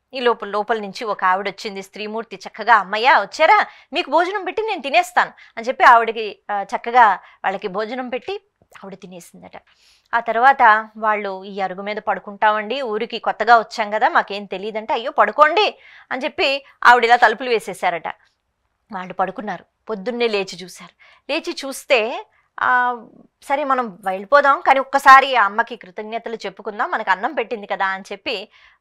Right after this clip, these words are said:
వెనక్కి తిరిగి చూస్తే అక్కడ ఏ తలుపులు లేవు, అక్కడ ఆ ఇల్లు లేదు. అది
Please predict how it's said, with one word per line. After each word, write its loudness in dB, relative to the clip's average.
వెనక్కి -6
తిరిగి -8
చూస్తే -6
అక్కడ -12
ఏ -4
తలుపులు -4
లేవు, -6
అక్కడ 4
ఆ 10
ఇల్లు -4
లేదు. -4
అది -8